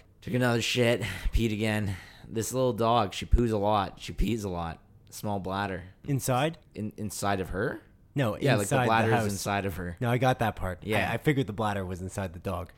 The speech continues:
Speaker 1: Um, she had pees in the house occasionally. However,
Speaker 2: Still,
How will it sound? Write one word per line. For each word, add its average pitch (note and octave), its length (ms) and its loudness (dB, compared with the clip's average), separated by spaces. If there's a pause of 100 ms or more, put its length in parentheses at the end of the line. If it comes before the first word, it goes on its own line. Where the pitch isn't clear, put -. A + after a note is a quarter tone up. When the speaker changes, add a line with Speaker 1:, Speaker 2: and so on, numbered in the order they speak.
(200)
Speaker 1:
Um, A#2 540 -4
she - 160 0
had E3+ 140 2
pees D#3 320 0
in C3+ 140 -2
the A#2 100 0
house G2+ 320 -4
occasionally. F#2 680 -4 (460)
However, G#2 180 2
Speaker 2:
Still, A#2+ 260 6